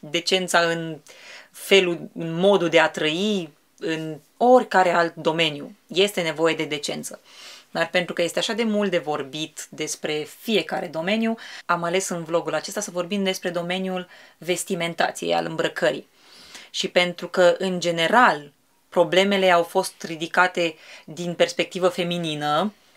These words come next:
deși în ultima vreme le vedem tot mai mult și în partea masculină, totuși,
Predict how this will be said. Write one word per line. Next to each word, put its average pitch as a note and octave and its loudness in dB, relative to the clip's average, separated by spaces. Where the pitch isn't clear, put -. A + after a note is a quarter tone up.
deși F#3 -2
în E3+ -6
ultima E3 -4
vreme E3 -2
le D#3+ -6
vedem E3 -6
tot E3+ -6
mai E3+ -6
mult E3+ -6
și - -2
în F3 -6
partea F3 2
masculină, E3 -6
totuși, G#3 0